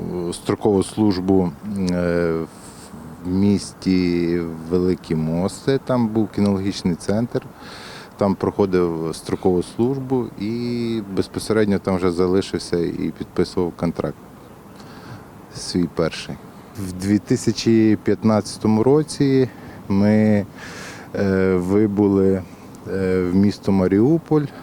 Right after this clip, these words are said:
далі, е, були, е, Сартана, Гнутове, е, Талаківка. Там виконували бойові завдання.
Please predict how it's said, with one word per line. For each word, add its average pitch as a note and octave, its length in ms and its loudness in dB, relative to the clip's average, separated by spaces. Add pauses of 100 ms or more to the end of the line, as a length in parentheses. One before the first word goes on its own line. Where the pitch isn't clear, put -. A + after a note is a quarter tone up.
(880)
далі, G2 400 4 (1040)
е, F#2 440 0 (600)
були, G2+ 320 4 (560)
е, F2+ 200 2
Сартана, A2+ 920 0 (400)
Гнутове, A2+ 720 2 (560)
е, F2 200 4
Талаківка. E2 720 0
Там F#2 180 -2
виконували E2 560 -2 (600)
бойові E2+ 520 4
завдання. D#2+ 500 -2